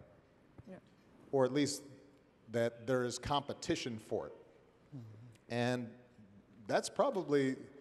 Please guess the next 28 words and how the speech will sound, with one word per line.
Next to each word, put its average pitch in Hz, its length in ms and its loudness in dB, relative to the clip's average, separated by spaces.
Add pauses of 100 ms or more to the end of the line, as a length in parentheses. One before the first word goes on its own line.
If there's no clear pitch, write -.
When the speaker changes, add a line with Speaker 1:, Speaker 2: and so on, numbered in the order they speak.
(360)
Speaker 2:
as 123 240 0
true 170 440 2
in 120 220 -2
gender 151 320 4
relations 113 640 2
around 104 280 -4
the 95 40 -8
world 92 460 -12
as 110 180 -6
anything. 143 320 -4 (1300)
Um, 107 580 -4 (1300)
and 170 140 -4
so 196 100 10
men 196 240 4
get 202 200 4
scared 202 380 0 (500)
'cause 156 140 2
they 254 160 8
know, 208 440 4 (1500)
"Oh, 101 260 0 (1080)
she 214 220 4
actually 156 260 4
s-, - 160 -2 (120)
might 143 220 2
be 165 160 4 (120)
smarter 180 360 4
than 131 100 -4
me 98 120 -2